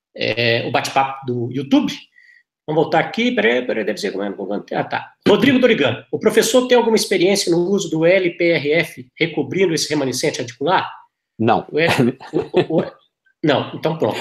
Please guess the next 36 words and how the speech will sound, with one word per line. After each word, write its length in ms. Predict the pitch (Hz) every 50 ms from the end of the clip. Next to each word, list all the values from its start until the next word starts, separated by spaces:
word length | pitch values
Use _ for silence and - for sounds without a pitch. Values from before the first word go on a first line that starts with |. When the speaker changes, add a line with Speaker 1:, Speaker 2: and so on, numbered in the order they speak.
| 233 - -
Speaker 1:
Então, 120 | - 180
beleza, 340 | 196 208 180 175 202 - 156
Speaker 2:
Não, 60 | 180
Speaker 1:
já, 120 | 190 185 -
Speaker 2:
não 140 | 135 160 196
Speaker 1:
já 40 | 208
respondeu. 420 | 202 185 - 185 202 214 226 -
Speaker 2:
tenho, 200 | 123 - - - _
não 280 | - 120 160 202 226 190
tenho, 280 | - 180 175 190 214 208
mas 160 | 196 185 170
eu 120 | 180 185
acho 160 | 175 165 -
que 40 | -
pode 260 | - - 180 170 170
ser 80 | - 180
uma 140 | 180 175 165
coisa 220 | - 175 170 180
interessante, 640 | 170 175 180 180 165 - - 90 - - - - _ _ _
viu? 280 | - 101 123 156 175 170 _ _ _ _ _ _
Eu 140 | - 107 120
acho 180 | 127 127 - -
Speaker 1:
Tá. 180 | 135 127 135
Speaker 2:
que, 80 | 131 -
porque, 220 | - 131 - 147
na 80 | 135 143
verdade, 400 | - 147 139 127 135 143 147 156
ele 60 | 143
vai 180 | 147 147 147 147
formar 400 | - 151 143 139 135 135 139 139
um 200 | 143 139 135 135
arcabouço 640 | 131 127 131 - 139 127 113 113 127 135 135 - -
de 80 | 131 123
cicatrização 960 | - - 127 - 127 - 135 131 120 127 120 117 - - 127 127 127 120
ali 220 | 117 113 120 123 123
adequado. 640 | 117 - 127 127 - 120 123 127 139 143 147 147